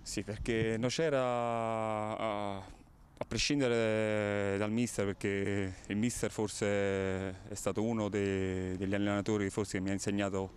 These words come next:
ancora qualcosa a, a trentacinque anni, cioè, ho, ho imparato molto da lui e questo gli va dovuto, forse è uno degli allenatori più importanti che io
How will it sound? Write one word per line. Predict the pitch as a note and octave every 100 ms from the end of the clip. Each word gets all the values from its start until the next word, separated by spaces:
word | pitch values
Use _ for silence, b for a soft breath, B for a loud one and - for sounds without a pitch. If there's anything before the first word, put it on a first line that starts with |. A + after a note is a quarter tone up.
| B B
ancora | - G#2 - C3+
qualcosa | A#2 A2 - B2 A2 G#2+ G2+ G2+ - -
a, | G2+ G2 F#2+ F#2+ F#2 F#2 F#2
a | F2+ - - - -
trentacinque | - A#2 A2 G#2+ A2+ G#2 A2+
anni, | A2+ G#2
cioè, | G2 F#2+ F#2+ F#2+ F#2 F#2 F2+ - - - - - -
ho, | G2 F#2+ F#2+ F#2+
ho | F#2+ G#2+
imparato | G#2 A2+ A2+ A#2
molto | B2 A#2+ A2
da | G#2
lui | A2+ A#2 G#2 G2 F#2 B B
e | G2+
questo | - A2+ - G2 G2 F#2+ F#2+ F2+ F2+ -
gli | G2+
va | G2+
dovuto, | G2+ A2+ G#2+
forse | A2 - F#2
è | F#2+ F#2+ F#2
uno | G#2+
degli | G#2 G2
allenatori | G2 G2+ G2+ G2+
più | - F#2
importanti | G2+ - G2+ F#2
che | F#2+
io | G2 F#2+ F#2